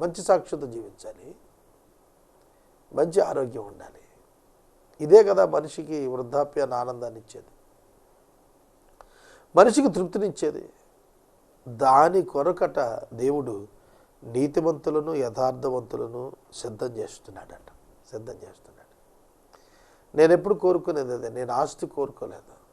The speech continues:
నేను డబ్బు కోరుకోలేదు. కోరుకొని ఉంటే సంపాదించేవాడినేమో. నేను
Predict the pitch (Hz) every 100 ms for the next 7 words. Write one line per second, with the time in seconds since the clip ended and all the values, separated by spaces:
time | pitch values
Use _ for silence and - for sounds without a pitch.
0 | _ _ _ _ _ _ _ _ _ _
1 | _ _ _ _ _ _ _ _ _ _
2 | _ _ - - - - - 190 202 190
3 | 160 190 226 196 139 - - - - -
4 | _ _ _ _ _ _ - _ _ -
5 | 220 240 202 254 233 220 185 180 185 156
6 | 139 - 104 - - - - _ _ _
7 | _ _ _ _ _ _ _ _ - -
8 | - _ _ _ _ - 147 180 180